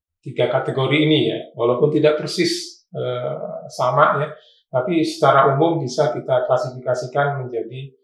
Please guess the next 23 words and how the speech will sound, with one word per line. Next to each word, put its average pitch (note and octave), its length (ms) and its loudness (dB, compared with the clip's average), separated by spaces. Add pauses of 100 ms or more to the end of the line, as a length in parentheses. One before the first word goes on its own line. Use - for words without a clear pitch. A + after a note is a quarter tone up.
(140)
tiga A#2 400 -2
klasifikasi B2 720 0
ini. A#2+ 320 -8
Yang B2 120 -2 (100)
pertama D3+ 340 8
adalah C3+ 240 4
yang D3 240 4 (400)
framework D3 480 2
yang D3 240 0
berorientasi - 1400 0
ke D3 100 0 (140)
finansial. C#3 720 2 (400)
Jadi D#3 560 0 (400)
ada D#3 320 6
framework D#3+ 320 4
yang E3 160 0
ini, G3+ 480 0 (320)
itu, F3 260 -2 (380)
eh, A#2 200 -4 (440)
ujungnya, D3+ 760 0
tujuannya D3 560 0
adalah D3+ 400 2
finansial. C3+ 600 -4